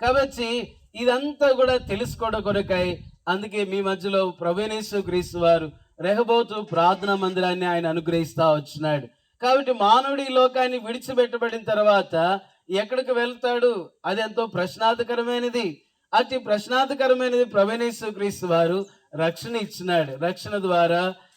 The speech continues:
ఈ లోకాన్ని విడిచిపెట్టబడిన తర్వాత దేవునితో ఉంటాం. అంటే ఇది చాలా సులువైనది అని అనుకోవచ్చు, మంచిదే. అయితే మళ్ళీ ఇంకొక మార్గం ఉన్నది.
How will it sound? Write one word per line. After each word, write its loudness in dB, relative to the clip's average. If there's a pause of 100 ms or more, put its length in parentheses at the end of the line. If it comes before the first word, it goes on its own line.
ఈ -2
లోకాన్ని 0
విడిచిపెట్టబడిన -2
తర్వాత 2 (280)
దేవునితో 0
ఉంటాం. -2 (320)
అంటే -2
ఇది -4
చాలా 4
సులువైనది 0 (220)
అని 0
అనుకోవచ్చు, 2
మంచిదే. -2 (280)
అయితే 0
మళ్ళీ 0
ఇంకొక 2
మార్గం 2
ఉన్నది. -2